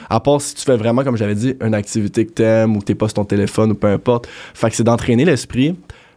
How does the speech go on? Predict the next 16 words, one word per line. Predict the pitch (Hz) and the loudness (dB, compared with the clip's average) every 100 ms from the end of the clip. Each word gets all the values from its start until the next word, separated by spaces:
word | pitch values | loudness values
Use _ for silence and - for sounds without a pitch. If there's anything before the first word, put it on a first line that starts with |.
| _ | _
à, | - 110 107 110 - - | 0 2 2 2 0 0
à | 110 | 0
vivre | 127 131 | 2 2
un | |
instant | 113 - 120 | 0 0 -2
de | |
présent | - 110 101 120 110 | 0 0 2 0 0
dans | 110 107 | 0 2
les | 101 | 0
communications, | 110 104 101 104 101 127 143 - - - - | 0 0 2 0 0 0 -2 -4 -14 -14 -4
dans | 113 107 | 0 2
les | 104 | 2
rencontres | 104 101 120 110 | 2 2 0 2
que | 104 | 0
tu | - | -2
fais, | - 117 | -2 -2